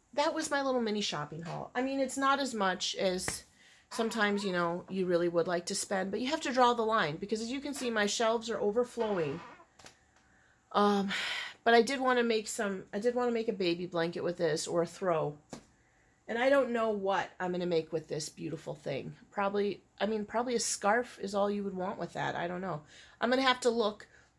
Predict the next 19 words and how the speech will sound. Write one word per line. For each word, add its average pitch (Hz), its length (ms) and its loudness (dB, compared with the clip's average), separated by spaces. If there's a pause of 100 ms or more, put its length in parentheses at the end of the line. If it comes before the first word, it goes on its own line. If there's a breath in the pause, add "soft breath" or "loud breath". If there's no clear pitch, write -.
(140)
up 202 280 0
online, 185 760 0
or 214 100 0
maybe 247 260 4
spam 240 540 4
me 233 220 -2
with 202 160 -2
some 196 200 -4
cute - 300 -8
things 208 260 -2
you 202 80 -8
guys 180 280 0
have 180 160 -8
made 165 420 0
with 165 680 -2 (140)
the 175 100 0
Caron 175 640 -2 (460 soft breath)
latte 165 640 2
cake. - 580 -6